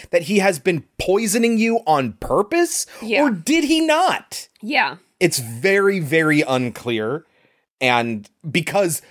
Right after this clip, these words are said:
Speaker 1: they say things explicitly and then people react wildly differently than you would expect them to.
Speaker 2: Yeah.
Speaker 1: And so it's, so wait, was that a metaphor? I don't know.
Speaker 2: And that really bothers me 'cause it makes
Speaker 1: I
Speaker 2: it,
Speaker 1: agree.
Speaker 2: it makes it unclear about how you should feel about these
Speaker 1: Yes.
Speaker 2: characters.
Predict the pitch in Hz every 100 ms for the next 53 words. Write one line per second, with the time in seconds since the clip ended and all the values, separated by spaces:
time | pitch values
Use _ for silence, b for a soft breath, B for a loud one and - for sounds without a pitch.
0 | b - 131 - 170 - 202 185 180 -
1 | - 262 208 170 165 170 156 151 147 135
2 | 131 - - 143 151 117 113 139 180 175
3 | - 123 143 147 139 139 123 113 107 98
4 | - 57 98 101 104 101 87 - 90 92
5 | 85 - 87 B B 190 143 143 139 135
6 | - b b - 156 156 131 127 110 98
7 | 190 226 254 254 254 233 B B _ -
8 | 127 - - - 226 240 - 247 269 262
9 | 240 262 320 277 208 107 196 202 - 226
10 | 247 107 107 117 90 82 - 269 254 269
11 | 311 254 254 247 269 254 233 - 226 226
12 | 233 226 240 269 - 320 - - 359 480
13 | 214 170 170 160 - 147 - - 120 90
14 | - 143 - 214 - -